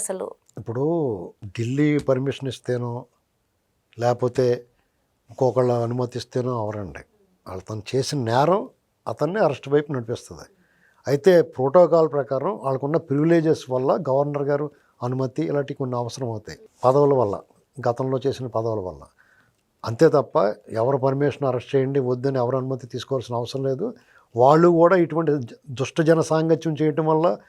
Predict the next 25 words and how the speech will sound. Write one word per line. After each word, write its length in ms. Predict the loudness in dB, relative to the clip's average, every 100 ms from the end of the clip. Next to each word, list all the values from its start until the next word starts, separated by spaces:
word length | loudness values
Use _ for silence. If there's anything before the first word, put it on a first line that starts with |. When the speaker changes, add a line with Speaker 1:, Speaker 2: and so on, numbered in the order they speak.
| _ _ 2
Speaker 2:
ఏ 60 | 6 6
రకమైన 280 | 4 2 2
చెడ్డ 120 | 2 4
పేరు 140 | 4 4
వస్తుందో 260 | 0 2 4
అందరికీ 240 | 4 0 -2 -4
తెలుసు. 260 | -6 -16 -20 -20 _ _ _ _ _ _ _ _ _ -6
ఒక్కసారి 460 | -2 2 4 4 4
మసిగొట్టు 360 | 2 2 0 2
ముట్టుకున్న 320 | 0 2 2 4
తర్వాత 140 | 2 2
మళ్ళీ 160 | 2 2
ఎందుకు 140 | 0 -6
ముట్టుకుంటారో, 440 | -8 -8 -4 -2 -2
మసిగొట్టుని 400 | -4 -4 -4 -2
మసి 160 | -2 -4
అంటుకుపోద్ది 460 | -6 -6 -6 -6 -12
కదా. 140 | -20 -20 _ _ _ _ -2
కాబట్టి 600 | 2 2 0 0 0 -2 -6 _ _ _ _ _ _ _ _ -6
లోకేష్ 480 | -4 4 4 4 4
గారు 140 | 4
ఢిల్లీ 320 | 4 -2 -2
పర్యటన 420 | 2 4 4 2 0
అనేటువంటిది 580 | 0 0 -2 -4 -4
ప్రత్యేకం. 480 | 0 0 0 0 0